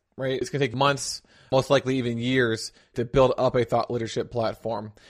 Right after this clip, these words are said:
That's just one example. You could do a conference, meetup group, but still, those things take some time. So I wanna talk today about something you can do in order to instantly gain credibility in the eyes of your investors, as well as, again,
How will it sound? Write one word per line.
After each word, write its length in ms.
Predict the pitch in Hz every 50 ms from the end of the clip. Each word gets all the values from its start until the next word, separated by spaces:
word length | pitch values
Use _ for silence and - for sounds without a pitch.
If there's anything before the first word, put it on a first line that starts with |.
| - - _
That's 120 | 202 196
just 120 | 196 180 156
one 120 | 156 151
example. 460 | 139 117 127 120 120 117 110 131 131
You 60 | 135
could 100 | 120 123
do 100 | 123 123
a 40 | 117
conference, 560 | - - - 135 131 123 - 131 127 123 120
meetup 320 | - 127 127 120 123 113 98
group, 220 | - 127 123 120
but 100 | - 120
still, 200 | - - 143 127
those 180 | 117 131 127 -
things 260 | - 139 131 120 -
take 220 | - - 123 117
some 160 | - - 113 110
time. 440 | - - 127 120 113 107 76 - - _ _ _ - _ _
So 200 | - - 131 123
I 80 | 127
wanna 180 | 131 127 139 143
talk 240 | 135 139 127 - -
today 200 | - 170 202 190
about 340 | 151 123 131 123 - - - _ _ _ _ -
something 220 | - 151 147 147
you 80 | 135 120
can 120 | 127 123
do 280 | 110 131 135 135 139 131
in 80 | 127
order 320 | - - 123 123 123 123 120
to 160 | - - 123
instantly 640 | 117 160 165 - - 147 139 139 135 131 123 117 - _ _ _ 131 131
gain 340 | - 131 127 127 123 120 107 -
credibility 640 | - 135 123 120 113 123 120 120 117 120 113 113 - - - - _ _ _ -
in 120 | 127 127
the 160 | 120 117 -
eyes 420 | 117 120 117 117 117 117 117 110 - -
of 340 | - 120 120 117 113 107 110 - -
your 220 | 117 113 123 123 117
investors, 600 | 120 120 143 147 - - 156 143 139 139 - - - _ _ - - _ _ _ _
as 160 | - 135 123
well 300 | 117 127 127 123 123 120
as, 140 | 117 117 110
again, 420 | 113 110 120 117 113 113 113 113